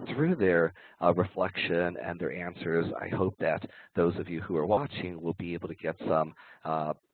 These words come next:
takeaways as you yourself are trying to find that more ideal career path for yourself. So, um, why don't we start with Boaz?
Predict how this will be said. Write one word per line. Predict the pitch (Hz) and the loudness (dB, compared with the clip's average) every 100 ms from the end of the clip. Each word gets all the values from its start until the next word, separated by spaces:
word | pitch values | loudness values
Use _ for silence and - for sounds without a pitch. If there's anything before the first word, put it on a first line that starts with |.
| - | 0
takeaways | 113 104 101 85 80 80 - - | 0 2 2 2 0 -2 -4 -4
as | 82 - | -6 -6
you | 85 | -8
yourself | 90 82 - 101 82 80 | -4 -4 2 2 2 0
are | |
trying | 76 - 76 | -2 -2 -4
to | 80 82 | -4 -4
find | 76 78 80 | -2 -2 -4
that | 80 - | -6 -2
more | 82 78 | -4 -4
ideal | 76 82 82 80 76 | -6 -12 -10 -8 -6
career | - 78 73 | -6 -4 -4
path | - 76 73 - | -6 -8 -6 -8
for | 76 | -6
yourself. | 60 - - - _ _ - - _ _ - - - - - | -6 -6 -6 -10 _ _ -20 -20 _ _ -16 -16 -6 0 6
So, | 135 120 120 | 8 8 6
um, | 120 107 - - - - | 4 2 -4 -20 -20 0
why | 143 | 2
don't | 190 | 4
we | 202 170 | 0 2
start | 107 104 | 2 2
with | 117 - | 0 2
Boaz? | 147 175 120 65 62 | 4 4 2 -4 -8